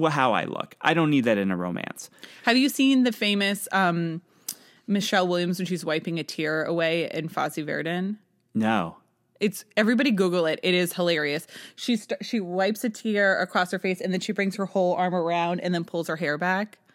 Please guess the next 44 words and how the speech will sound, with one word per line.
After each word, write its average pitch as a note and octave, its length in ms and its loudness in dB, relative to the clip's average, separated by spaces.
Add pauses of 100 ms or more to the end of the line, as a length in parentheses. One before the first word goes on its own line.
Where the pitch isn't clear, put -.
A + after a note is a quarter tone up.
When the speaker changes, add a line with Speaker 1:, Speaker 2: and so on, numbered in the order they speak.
(180)
Speaker 1:
Oh, G#2+ 60 -4
that's G#2+ 220 -2
amazing. F2+ 460 -4
Speaker 2:
It's G#3 180 2
so G3+ 220 4
funny. E3+ 320 0
It's, F#3+ 160 0
it G#3+ 160 0
was G3+ 160 0
such G#3 180 -2
a A3+ 60 2
strong F#3+ 340 2
choice, C#3+ 460 -4
and E3+ 80 -2
Speaker 1:
It's E3 80 -2
a D#3+ 120 2
great D#3 120 2
Speaker 2:
I F#3 40 -2
Speaker 1:
move. G#3+ 360 0
Speaker 2:
love F3+ 240 2
her D#3+ 100 -2
for C#3+ 260 -6
it. C3+ 220 -4 (320)
Speaker 1:
So D#3+ 340 4
the, C#3 260 2
the D#3 160 2
cover G3 320 4
I D3+ 100 6
have, B2 200 4
and A2 80 4
I'm G2 100 2
showing G#2 340 2
Aaron G#2 300 4
right F2+ 180 0
now, G#2 320 2
is A#2 220 2 (340)
it's E3+ 220 2
the, F#3 520 4
I D#3+ 80 2
think G#3 200 0
it's G#3+ 140 -2
the F3+ 100 4
re-release D#3 680 4
cover, F#2 680 0